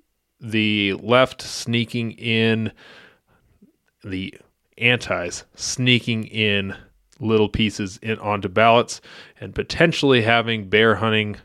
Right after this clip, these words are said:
mountain lion hunting, and bobcat hunting, trapping put onto a ballot for the fall scares the crap out of me and makes me really nervous. Bear hunting in Colorado is something is very near and dear to my heart.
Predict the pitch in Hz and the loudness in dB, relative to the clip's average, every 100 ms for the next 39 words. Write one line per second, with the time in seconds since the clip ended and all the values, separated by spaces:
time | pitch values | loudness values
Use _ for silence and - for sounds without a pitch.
0 | _ _ 104 104 101 98 92 98 95 92 | _ _ -6 -4 -4 -6 -4 -6 -6 -8
1 | 92 - _ _ - 101 - 104 98 98 | -12 -20 _ _ -4 -4 -4 -10 -8 -12
2 | 98 95 _ - _ _ _ - 95 87 | -14 -16 _ -20 _ _ _ -8 -8 -6
3 | 90 92 _ _ _ _ _ _ _ 147 | -10 -12 _ _ _ _ _ _ _ 4
4 | 156 - 120 110 113 104 95 98 98 98 | 4 0 -2 -2 0 -2 2 2 2 0
5 | - 104 95 - 101 92 92 _ _ - | -6 -6 -6 -2 -2 -2 -4 _ _ -16
6 | - - - 139 135 135 113 113 - 104 | -14 -14 0 4 6 6 2 -8 0 2
7 | 95 - 95 92 92 92 92 92 - 104 | 2 0 -2 -2 -4 -6 -4 -8 -8 -10
8 | 98 95 107 113 110 104 95 90 90 - | -8 -2 2 4 4 0 -2 -2 -6 -10
9 | - - _ _ 120 120 127 123 123 120 | -18 -20 _ _ 4 6 4 2 0 -4
10 | _ 113 107 107 104 117 113 113 113 123 | _ -2 0 0 0 4 6 6 6 6
11 | 113 - 107 110 107 104 101 101 98 110 | 4 0 -4 -4 -6 -8 -8 -8 -2 2
12 | 117 107 110 110 101 107 101 98 - 127 | 2 2 0 0 0 -2 0 -4 2 4
13 | 131 | 4